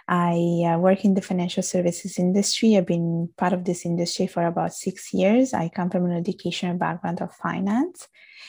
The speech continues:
And, uh, that's what I do with my,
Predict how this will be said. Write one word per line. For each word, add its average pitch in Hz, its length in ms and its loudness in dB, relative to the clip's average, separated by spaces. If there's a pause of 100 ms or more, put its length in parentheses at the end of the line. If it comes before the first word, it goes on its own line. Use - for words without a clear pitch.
(300)
And, 180 640 2
uh, 180 140 4
that's 185 260 2
what 208 120 6
I 202 40 4
do 190 160 4
with 185 220 2
my, 165 380 -2